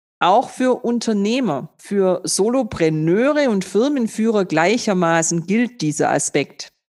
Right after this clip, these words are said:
Egal, ob es um das Gewinnen von Kundenvertrauen oder die Loyalität der Mitarbeiter geht. Menschen wollen wissen, woran sie sind. Und diese Beurteilung,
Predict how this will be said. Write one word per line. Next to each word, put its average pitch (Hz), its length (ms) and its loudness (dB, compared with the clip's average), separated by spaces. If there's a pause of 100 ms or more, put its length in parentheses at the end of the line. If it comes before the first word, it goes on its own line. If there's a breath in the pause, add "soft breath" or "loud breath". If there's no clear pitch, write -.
(120)
Egal, 277 420 2
ob 240 180 0
es 254 100 0
um 247 180 0
das 226 360 0
Gewinnen 247 420 0
von 208 360 -2
Kundenvertrauen 180 1120 -2
oder 226 320 0
die 214 160 -2
Loyalität 220 720 2
der 240 100 2
Mitarbeiter 185 640 2
geht. 147 400 -6 (380)
Menschen 233 680 0
wollen 190 380 2
wissen, 269 420 -2 (280)
woran 160 540 0
sie 190 180 -2
sind. - 480 -2 (260)
Und 220 200 -2
diese 330 280 2
Beurteilung, 170 960 -2